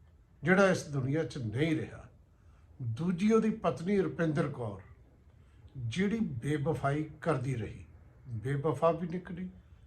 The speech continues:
ਧੋਖੇਬਾਜ਼ ਵੀ ਨਿਕਲੀ, ਕਾਤਲ ਵੀ ਬਣੀ, ਉਹ ਹੈ ਰੁਪਿੰਦਰ ਕੌਰ। ਤੀਜਾ ਇਹਦਾ ਕਰੈਕਟਰ ਹੈ ਹਰਕਮਲ। ਇਹ ਤਿੰਨ ਕਰੈਕਟਰਾਂ ਨਾਲ ਕਹਾਣੀ ਅੱਗੇ ਵੱਧਦੀ ਹੈ। ਹਾਲਾਂਕਿ ਇਹਦੇ 'ਚ ਫਿਰ ਉਦੋਂ ਬਾਅਦ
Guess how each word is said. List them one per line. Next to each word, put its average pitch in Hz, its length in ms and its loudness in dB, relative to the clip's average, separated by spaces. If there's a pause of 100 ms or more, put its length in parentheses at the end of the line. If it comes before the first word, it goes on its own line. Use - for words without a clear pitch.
(160)
ਧੋਖੇਬਾਜ਼ 147 760 0
ਵੀ 165 140 -2
ਨਿਕਲੀ, 160 460 -6 (580)
ਕਾਤਲ 170 380 8
ਵੀ 117 140 -2
ਬਣੀ, 98 320 -8 (600)
ਉਹ 190 180 2
ਹੈ 175 80 4
ਰੁਪਿੰਦਰ 135 540 -2
ਕੌਰ। - 340 -16 (680)
ਤੀਜਾ 214 640 8 (100)
ਇਹਦਾ 180 220 2
ਕਰੈਕਟਰ 156 480 -4
ਹੈ 156 320 0 (120)
ਹਰਕਮਲ। 139 440 -4 (880)
ਇਹ 202 100 2 (200)
ਤਿੰਨ 214 340 6
ਕਰੈਕਟਰਾਂ 165 560 0
ਨਾਲ 143 220 -4
ਕਹਾਣੀ 123 500 -6 (100)
ਅੱਗੇ 135 200 -4
ਵੱਧਦੀ 135 480 -4
ਹੈ। 175 200 -6 (380)
ਹਾਲਾਂਕਿ 208 320 6
ਇਹਦੇ 208 180 2
'ਚ - 100 -6
ਫਿਰ 160 300 -4
ਉਦੋਂ 151 280 0
ਬਾਅਦ 147 760 4